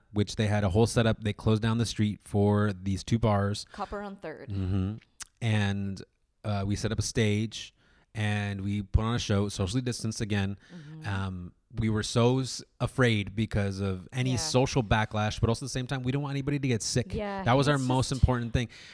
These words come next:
Speaker 1: And I think through the idea of, sorry, I'm just gonna steamroll
Speaker 2: No, go
Speaker 1: over you
Speaker 2: for
Speaker 1: real
Speaker 2: it.
Speaker 1: quick 'cause
Speaker 2: I'm
Speaker 1: everyone's
Speaker 2: gonna
Speaker 1: gonna point of view, and then
Speaker 2: I'm
Speaker 1: it's
Speaker 2: gonna
Speaker 1: you.
Speaker 2: just drink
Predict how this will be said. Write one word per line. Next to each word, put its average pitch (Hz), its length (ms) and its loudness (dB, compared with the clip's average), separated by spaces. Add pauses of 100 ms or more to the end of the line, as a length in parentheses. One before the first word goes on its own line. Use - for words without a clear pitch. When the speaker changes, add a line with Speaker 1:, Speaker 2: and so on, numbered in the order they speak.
(120)
Speaker 1:
And 123 180 0
I 117 60 2
think - 400 -4
through 135 320 2
the 139 160 2
idea 113 640 0 (100)
of, 101 480 -2 (400)
sorry, 95 400 2
I'm 104 80 -4
just 98 120 -4
gonna 98 160 0
steamroll - 260 -4
Speaker 2:
No, 101 80 2 (140)
go 101 40 6
Speaker 1:
over 95 100 2
you 98 60 4
Speaker 2:
for 98 60 4
Speaker 1:
real 95 80 6
Speaker 2:
it. - 20 2
Speaker 1:
quick 95 140 0
'cause 95 160 -2
Speaker 2:
I'm 101 40 2
Speaker 1:
everyone's 95 200 0
Speaker 2:
gonna - 100 -8
Speaker 1:
gonna - 100 -12
point 127 140 4
of 123 60 4
view, 113 180 6
and 104 100 2
then 104 60 2
Speaker 2:
I'm 104 60 0
Speaker 1:
it's 95 80 -4
Speaker 2:
gonna 101 80 2
Speaker 1:
you. 92 80 2
Speaker 2:
just - 260 -16
drink - 180 -20